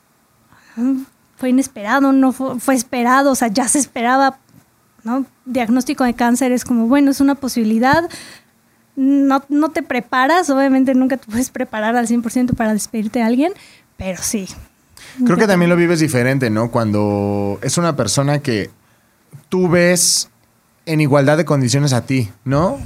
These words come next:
Speaker 2: O sea, por ejemplo, cuando se muere un papá, siempre va a ser triste, pero
Speaker 1: Sí.
Speaker 2: al final creo que el orden natural de las cosas es que los papás se mueran y tú sigas vivo.
Speaker 1: Sí.
Speaker 2: O sea, ese es el orden natural de las cosas.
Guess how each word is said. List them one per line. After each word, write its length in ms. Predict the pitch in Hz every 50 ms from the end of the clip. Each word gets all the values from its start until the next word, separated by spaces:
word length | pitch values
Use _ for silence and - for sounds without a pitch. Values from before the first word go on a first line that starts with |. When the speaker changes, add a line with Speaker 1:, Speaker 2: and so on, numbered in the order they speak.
| -
Speaker 2:
O 60 | - 139
sea, 80 | 151
por 100 | 143 151
ejemplo, 200 | 143 165 165 165 151
cuando 180 | 160 156 156
se 60 | 147
muere 160 | 170 180 196 220
un 40 | 220
papá, 420 | 196 147 - 160 156 165 180 170 -
siempre 300 | 180 - - 170 165 175
va 60 | 165 160
a 40 |
ser 140 | 139 151 131
triste, 480 | 120 131 139 139 139 - 127 113 104 - _ -
pero 500 | 139 131 127 123 123 123 120 120 120 117
Speaker 1:
Sí. 140 | 110 208 208 208 - - _ _ _ _ _ _ _ _ _ _ _ _ _
Speaker 2:
al 140 | - 135 143
final 240 | 135 160 170 185 180
creo 120 | 180 196
que 80 | 175 196
el 60 | 190
orden 220 | 190 190 190 185 175
natural 340 | 160 143 147 139 147 151
de 60 | 156 151
las 140 | 139 113
cosas 180 | - 151 151 147
es 80 | 143 -
que 80 | 156
los 120 | 139 123 -
papás 260 | 120 101 127 131 131
se 40 | 135
mueran 340 | 127 127 135 135 131 131 127 123
y 40 | 107
tú 100 | - 117
sigas 240 | 110 120 117 117 104
vivo. 260 | 123 127 110 104 98 98 - _ _ _ _
Speaker 1:
Sí. 840 | _ - - - - - - - - - - 285 285 311 320 285 254
Speaker 2:
O 40 |
sea, 120 | 131 143 143
ese 120 | 143 143 165
es 80 | 143
el 100 | 160 143 143
orden 200 | 143 143 143 139
natural 300 | 131 113 127 120 123 123
de 60 | 127
las 160 | 120 110 -
cosas. 460 | - 131 127 - 113 101 101 - -